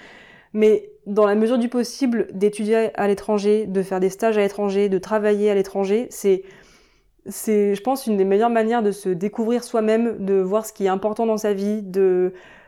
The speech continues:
d'apprendre à grandir dans un nouvel environnement. Et c'est plein de choses, je pense, qui vont,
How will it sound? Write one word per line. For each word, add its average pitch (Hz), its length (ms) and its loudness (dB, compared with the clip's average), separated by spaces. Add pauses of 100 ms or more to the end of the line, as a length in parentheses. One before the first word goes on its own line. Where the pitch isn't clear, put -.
(160)
d'apprendre 214 600 0
à 180 160 2
grandir 208 340 0
dans 196 160 -2
un 185 40 -2
nouvel 196 220 2
environnement. 208 720 0
Et 196 140 2
c'est 196 320 -4 (260)
plein 294 180 0
de 277 60 -2
choses, 269 300 -2
je - 40 -18
pense, 240 220 -2
qui - 160 -6
vont, 190 640 0